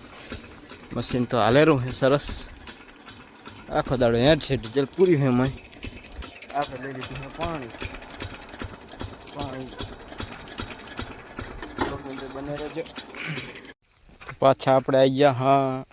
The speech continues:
આપણે ક્ષેત્રે. આમાં સામે મારા પપ્પા દેખાઈ રહ્યા છે, જોઈ શકો છો.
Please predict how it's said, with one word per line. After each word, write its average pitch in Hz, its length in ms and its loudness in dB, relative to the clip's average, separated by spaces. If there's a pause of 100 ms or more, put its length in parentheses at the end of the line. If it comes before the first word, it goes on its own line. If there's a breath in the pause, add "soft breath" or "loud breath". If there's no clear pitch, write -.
આપણે 127 360 2
ક્ષેત્રે. 135 460 -2 (1200)
આમાં 123 280 0
સામે 127 340 -2
મારા 123 240 -2
પપ્પા 127 240 -2
દેખાઈ 127 380 -4
રહ્યા 139 320 -2 (1900)
છે, - 60 -14 (120)
જોઈ 123 140 -8
શકો - 320 -10
છો. 143 200 -8